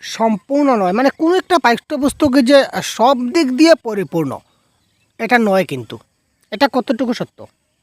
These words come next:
তো কারেক্ট আনসার হবে এটা একটা সঠিক তথ্য, কারণ কোনো পাঠ্যপুস্তকই কিন্তু স্বয়ং সম্পূর্ণ নয়। পাঠ্যপুস্তকের মধ্যে একটা যতই ভালো পাঠ্যপুস্তক হোক, যতই যা কিছু হোক না কেন,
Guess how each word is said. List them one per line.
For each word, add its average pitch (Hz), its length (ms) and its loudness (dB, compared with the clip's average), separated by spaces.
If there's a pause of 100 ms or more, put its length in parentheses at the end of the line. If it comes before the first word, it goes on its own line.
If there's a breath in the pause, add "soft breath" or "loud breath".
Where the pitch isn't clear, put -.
(1400 soft breath)
তো 269 80 0 (120)
কারেক্ট 294 420 -6
আনসার 254 340 0
হবে 254 140 -2
এটা 214 300 -2
একটা - 300 -2
সঠিক - 580 -6
তথ্য, - 340 -16 (580 soft breath)
কারণ 262 220 2
কোনো 339 380 2
পাঠ্যপুস্তকই 285 920 -2
কিন্তু 277 500 2
স্বয়ং 226 500 2
সম্পূর্ণ 233 680 0 (260)
নয়। 175 280 -4 (340 soft breath)
পাঠ্যপুস্তকের 285 680 -2
মধ্যে 277 220 4
একটা 262 140 4
যতই 208 460 -2
ভালো 262 260 2
পাঠ্যপুস্তক 226 720 -4
হোক, 277 100 6
যতই 226 400 4
যা 196 220 4
কিছু 208 220 -4
হোক 190 160 -2
না 180 100 2
কেন, 220 180 2